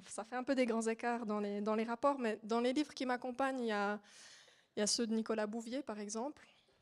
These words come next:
euh, voilà, qui est toujours un, une ressource en termes aussi de, de langue ciselée,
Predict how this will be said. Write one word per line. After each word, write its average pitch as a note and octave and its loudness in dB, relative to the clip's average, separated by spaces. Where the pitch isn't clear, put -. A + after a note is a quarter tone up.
euh, F#3 0
voilà, F#3+ 0
qui - -8
est G3+ -8
toujours G3+ -8
un, F#3+ -8
une G3+ -6
ressource G#3+ -2
en G#3 -4
termes G#3+ -4
aussi G3+ -4
de, F#3+ -2
de G3 -4
langue G#3 -2
ciselée, A3 -2